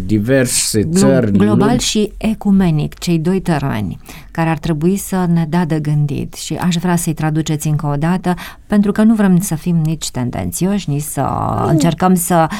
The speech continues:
Speaker 2: citim printre rânduri, dar pur și simplu trebuie să luăm în calcul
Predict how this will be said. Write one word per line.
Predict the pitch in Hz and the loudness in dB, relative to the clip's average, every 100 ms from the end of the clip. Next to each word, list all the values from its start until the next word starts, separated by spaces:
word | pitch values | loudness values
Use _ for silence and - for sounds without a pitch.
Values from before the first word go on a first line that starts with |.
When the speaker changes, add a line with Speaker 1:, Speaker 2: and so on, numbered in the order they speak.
| - | -6
Speaker 2:
citim | - 170 196 | -4 2 2
printre | 190 170 160 160 156 | 4 2 2 0 2
rânduri, | 208 214 214 | 4 4 2
dar | 196 202 - | 0 -4 -6
pur | 247 | -8
și | - 269 | -2 -2
simplu | - 190 190 226 | 2 2 2 -2
trebuie | 233 170 156 | 0 2 0
să | - | 0
luăm | 147 147 139 | 0 0 0
în | 139 | -2
calcul | 151 156 151 156 156 | 0 -2 -2 -2 -2